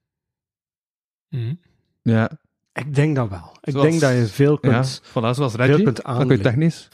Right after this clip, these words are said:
Speaker 1: Je kunt veel aan-, ja, maar zo, zingen is zo, begint zo misschien al zo in de, in de grijzere zone te komen van, ik weet het niet, be-, bepaalde dosis talent. Maar ja, wat is talent dan ook eigenlijk? En,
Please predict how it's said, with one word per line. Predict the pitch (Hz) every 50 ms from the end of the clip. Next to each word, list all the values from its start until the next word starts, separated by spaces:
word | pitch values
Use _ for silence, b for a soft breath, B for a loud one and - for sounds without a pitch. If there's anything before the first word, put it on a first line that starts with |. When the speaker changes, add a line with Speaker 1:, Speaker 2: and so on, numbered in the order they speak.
| B B
Speaker 1:
Je | - 147
kunt | - 247 277 285
veel | - - 320 302
aan-, | 285 262 247 -
ja, | 190 226 269
maar | 269 233 214 196 - 190
zo, | 165 190 -
zingen | 175 160 143 202 285 320 330 302
is | 277 247 -
zo, | - 254 247 208
begint | 185 180 185 240 -
zo | - 233 226
misschien | 214 - - 240 233
al | - 117 226
zo | 175 180 175
in | - 180 185
de, | 175 175 - -
in | 170 160
de | 160
grijzere | 143 151 170 185 202 202 - 170 165
zone | 147 180 196 208
te | 196 -
komen | 180 - 180 185 180 170
van, | 151 160 170 175 180 180 175 B B B B B B B B B B B B _ _ _
ik | -
weet | - 185
het | 175 147
niet, | 135 123 117
be-, | 135 147 - -
bepaalde | 143 143 135 - 143 147 156 165 151 143 143 135
dosis | 151 156 156 139 147 143 - - - - - -
talent. | - 143 143 135 139 151 165 175 175 - - - - - _
Maar | 135 127 127
ja, | 120
wat | 110 107 80
is | - 127 - -
talent | - 117 107 107 143 151 156 -
dan | 156 151
ook | 147 147 -
eigenlijk? | - 156 160 147 143 147 -
En, | - - 117 123 123 123